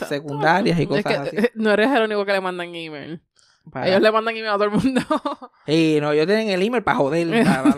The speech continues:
Speaker 2: los,
Speaker 1: <laughs>
Speaker 2: pa' los podcasts, eh. Yo, hay siempre el lunes y el
Speaker 1: <laughs> Exacto,
Speaker 2: todo, siempre están
Speaker 1: ochenta.
Speaker 2: escribiendo.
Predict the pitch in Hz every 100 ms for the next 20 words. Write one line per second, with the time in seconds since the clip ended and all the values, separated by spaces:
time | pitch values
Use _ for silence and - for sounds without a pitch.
0 | 269 294 - 147 139 139 170 185 - 123
1 | 120 127 151 160 151 139 147 156 143 143
2 | 139 131 160 196 196 196 196 180 - -
3 | - 302 269 233 160 165 156 170 156 165
4 | 170 254 151 135 127 120 127